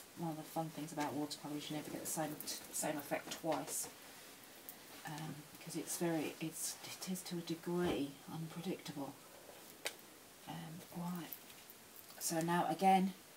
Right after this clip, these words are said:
this is, we've got a, we've got a couple of different areas on this one that are obviously high. So we've got this one here where the light would hit after it, after it comes up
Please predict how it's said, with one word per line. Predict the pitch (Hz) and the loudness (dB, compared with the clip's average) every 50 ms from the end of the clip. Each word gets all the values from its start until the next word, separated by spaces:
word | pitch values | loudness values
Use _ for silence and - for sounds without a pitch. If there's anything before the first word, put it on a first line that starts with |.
| - - | -2 2
this | 160 165 - - | 4 4 4 4
is, | 165 160 - - - | 4 4 4 4 4
we've | 160 156 - | 4 2 4
got | - 170 - - - | 6 4 4 6 4
a, | 151 | 0
we've | - - 151 160 160 - | 0 2 0 -2 0 2
got | 175 151 - - - - - - - - - - - - - - - - - - - - - - - - - | 2 2 2 0 -4 -6 -6 -8 -12 -18 -18 -18 -18 -18 -18 -18 -18 -18 -18 -18 -18 -18 -18 -18 -14 -10 -10
a | - | -8
couple | - - - - 208 208 - - 190 | -6 -2 0 2 2 2 2 2 2
of | 180 170 - | 2 2 2
different | - 175 - - 170 165 160 | 2 0 0 2 0 2 2
areas | 160 160 156 151 156 156 151 151 - - - - - - - - - - - - - - - - - - - - - - - - - | 4 2 2 2 0 0 0 0 0 -2 -2 -4 -10 -16 -18 -18 -18 -18 -18 -18 -18 -18 -18 -18 -18 -16 -16 -16 -16 -16 -12 -6 -2
on | 160 160 160 | 0 2 4
this | 160 160 160 - - - | 4 4 4 4 4 6
one | 175 165 170 180 185 - - - - | 6 6 6 6 2 0 -4 -2 0
that | 160 - - - - | 2 2 2 0 0
are | 160 156 151 151 - - | 2 2 4 2 2 4
obviously | - 175 175 - - 160 151 151 147 - - - 139 143 143 - - - - - - | 6 6 6 6 4 2 2 2 2 2 0 0 0 -2 -2 -6 -10 -12 -10 -6 -2
high. | - 170 156 139 123 135 151 160 170 - - - - - - | 2 2 4 4 4 2 0 -2 -4 -6 -8 -10 -8 -8 -4
So | - - 139 | -4 -4 -4
we've | 135 156 - | -4 -6 -4
got | 175 - - | -4 -4 0
this | - 190 185 - - | 0 0 0 2 2
one | 185 165 160 | 2 2 0
here | 156 - - 185 185 160 131 - - 156 - - - - - - - - - - - - - - - - - - | 0 -2 0 0 2 2 2 2 0 0 -4 -8 -12 -18 -18 -18 -18 -18 -18 -16 -16 -16 -16 -18 -18 -18 -12 -4
where | 175 170 160 | 0 2 2
the | 156 165 160 | 4 4 2
light | 156 160 165 165 165 - - | 4 6 6 6 6 4 2
would | 160 151 - | 0 -2 -2
hit | - - 165 147 - - | -2 -2 0 -2 0 2
after | - 160 196 190 - - 165 151 | 2 2 2 0 -2 -2 0 0
it, | 156 147 - - - | 0 0 -2 -4 0
after | - 147 151 147 - - 170 | 2 2 2 0 -2 -2 -2
it | 139 - | -2 -2
comes | - - 165 151 151 147 - | -2 0 0 2 2 2 2
up | - - - - - - - - | 2 0 0 0 0 0 0 0